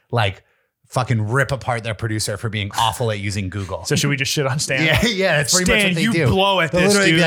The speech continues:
Speaker 1: like, they'll be like,
Speaker 2: Figure it out."
Speaker 1: they'll be like, "Fucking click that one right there." They'll be like, "How the fuck are you still scrolling?"
Speaker 2: <laughs>
Speaker 1: Like, they just fucking rip him apart.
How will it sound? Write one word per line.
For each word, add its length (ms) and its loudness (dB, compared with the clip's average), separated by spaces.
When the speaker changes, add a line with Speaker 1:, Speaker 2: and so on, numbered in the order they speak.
Speaker 1:
like, 200 -14
they'll 100 -2
be 80 4
like, 80 2
Speaker 2:
Figure 280 2
it 60 4
out." 360 2
Speaker 1:
they'll 80 2
be 80 4
like, 200 -4
"Fucking 300 0
click 260 -2
that 200 -2
one 140 -4
right 180 0
there." 460 4
They'll 100 2
be 40 0
like, 80 2
"How 180 2
the 80 -2
fuck 280 -2
are 40 -2
you 120 0
still 380 2
scrolling?" 720 0
Speaker 2:
<laughs> 160 -4
Speaker 1:
Like, 120 0
they 100 4
just 160 0
fucking 400 0
rip 160 2
him 160 0
apart. 460 -2